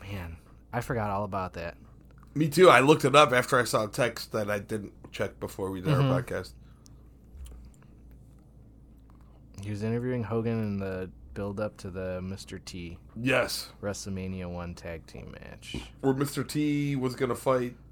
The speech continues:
Speaker 2: uh, Roddy Piper, I think?
Speaker 1: Mm, that sounds right. That definitely sounds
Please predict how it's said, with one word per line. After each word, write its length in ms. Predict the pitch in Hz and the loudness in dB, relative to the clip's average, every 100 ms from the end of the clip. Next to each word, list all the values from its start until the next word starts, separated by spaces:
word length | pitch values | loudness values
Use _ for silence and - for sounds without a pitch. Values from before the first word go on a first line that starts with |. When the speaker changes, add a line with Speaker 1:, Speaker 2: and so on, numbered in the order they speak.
| - | -2
Speaker 2:
uh, 420 | 113 107 104 104 - - | 0 0 0 -4 -6 -4
Roddy 220 | 110 110 | -4 -4
Piper, 360 | 170 262 - 320 | -6 -6 -6 -6
I 40 | |
think? 320 | 330 339 339 - - - - - - - - - - - - - - - | -6 -10 -12 -20 -20 -20 -20 -20 -20 -20 -20 -20 -20 -20 -20 -20 -20 -14
Speaker 1:
Mm, 420 | 185 190 190 196 | -10 -8 -6 -4
that 160 | 135 - | -2 -2
sounds 320 | - 110 95 | -2 -2 -2
right. 260 | 95 87 71 - - - - - - - - - | -6 -8 -10 -16 -20 -20 -20 -20 -20 -20 -16 -10
That 160 | 101 | -8
definitely 340 | 104 95 85 - | -6 -8 -10 -12
sounds 320 | - 53 | -12 -14